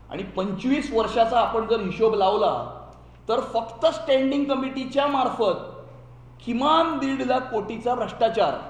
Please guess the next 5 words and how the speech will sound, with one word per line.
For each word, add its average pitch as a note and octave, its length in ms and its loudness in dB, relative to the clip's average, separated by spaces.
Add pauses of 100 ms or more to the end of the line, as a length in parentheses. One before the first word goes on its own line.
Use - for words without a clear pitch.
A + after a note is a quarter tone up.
(1300)
हा F#3 200 2
सत्ताधाऱ्यांनी G#3+ 800 0
गेल्या F#3 300 0
पंचवीस G#3+ 640 -4
वर्षामध्ये F#3+ 640 -2